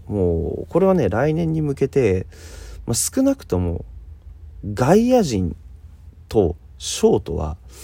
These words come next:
割かし鉄壁に固めてくるんじゃないかなと思ってます。外野は、まず守れるメンツ。例えばもう、江越とかね、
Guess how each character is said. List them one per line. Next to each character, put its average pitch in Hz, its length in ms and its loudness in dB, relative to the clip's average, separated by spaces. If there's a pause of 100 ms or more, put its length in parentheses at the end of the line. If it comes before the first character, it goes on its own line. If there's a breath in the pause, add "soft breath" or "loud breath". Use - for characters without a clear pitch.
(560 loud breath)
割 165 280 0
か - 180 -4
し 208 200 -4 (140)
鉄 165 160 -2 (180)
壁 202 180 2
に 190 120 0
固 - 280 -6
め 202 120 0
て 196 100 -2
く 185 120 -4
る 131 100 2
ん 95 40 0
じ - 80 -2
ゃ 82 40 0
な 85 60 0
い - 20 -8
か - 100 -4
な 87 100 -2
と 90 100 -4
思 90 100 0
っ - 20 -4
て - 120 -8
ま - 100 -12
す。 - 180 -20 (1500)
外 135 360 4
野 196 140 6
は、 196 220 2 (480 loud breath)
ま 208 220 6
ず 151 120 0
守 110 440 4
れ 143 60 8
る 87 120 2
メ 85 80 -2
ン 71 180 -6
ツ。 - 320 -14
例 160 200 2
え - 20 4
ば 135 140 6
も 98 100 4
う、 - 60 2
江 160 80 6
越 233 300 4
と 87 140 -2
か 80 120 -10
ね、 80 200 -6